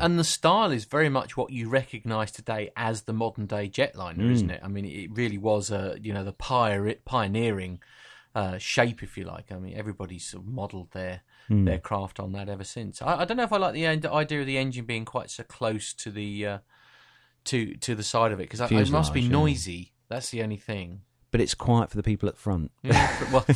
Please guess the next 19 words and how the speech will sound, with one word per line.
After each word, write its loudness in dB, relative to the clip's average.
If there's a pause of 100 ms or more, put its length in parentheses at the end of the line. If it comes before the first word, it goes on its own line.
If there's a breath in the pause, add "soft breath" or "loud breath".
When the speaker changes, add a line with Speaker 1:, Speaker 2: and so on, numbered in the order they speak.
Speaker 1:
yeah, 4 (420 loud breath)
yeah, -4 (100)
Speaker 2:
<laughs> -14
Well, 8
Speaker 1:
yeah. 10
Speaker 2:
there's 10
engines 10
way 8
back 8
Speaker 1:
I, 8
I 8 (200)
Speaker 2:
there. 8
Speaker 1:
don't 8
think 0
that -2
wa-, -2
m-, -2
my, 4
my, 2